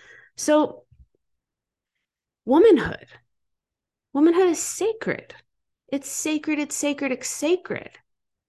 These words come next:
Okay? And feminine qualities and feminine disposition and the desire to do feminine things or be feminine or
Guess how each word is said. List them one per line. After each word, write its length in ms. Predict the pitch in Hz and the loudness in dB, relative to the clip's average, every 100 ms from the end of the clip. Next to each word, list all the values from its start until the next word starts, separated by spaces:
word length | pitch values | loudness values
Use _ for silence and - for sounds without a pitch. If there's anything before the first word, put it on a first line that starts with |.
| _ _ - | _ _ -20
Okay? 500 | 196 233 226 285 311 _ _ _ _ | -8 -2 0 0 -4 _ _ _ _
And 220 | - 262 - - _ _ _ _ _ _ _ _ | 2 2 0 -8 _ _ _ _ _ _ _ _
feminine 540 | 311 311 320 285 269 247 | 2 6 6 4 2 0
qualities 960 | - 269 294 330 269 233 214 196 190 | 0 2 2 2 0 -2 0 0 0
and 280 | 202 202 202 | 0 0 -4
feminine 500 | - 262 269 277 269 | -6 -2 0 0 -2
disposition 880 | 262 247 - 269 220 240 262 - 262 | -2 -6 -8 -8 -4 -4 -4 -4 2
and 400 | 247 226 208 202 | 4 6 4 4
the 80 | 202 | 2
desire 440 | 226 220 240 254 | 2 0 2 2
to 200 | 247 233 202 190 - | 2 0 -4 -14 -8
do 180 | 262 277 | -4 -4
feminine 460 | 285 269 254 240 233 | 0 0 4 2 2
things 280 | 233 208 | 2 2
or 60 | 202 | 0
be 280 | 196 277 294 | -2 -2 -2
feminine 600 | - 254 247 220 202 185 | -2 -2 2 2 2 0
or 180 | 180 | -2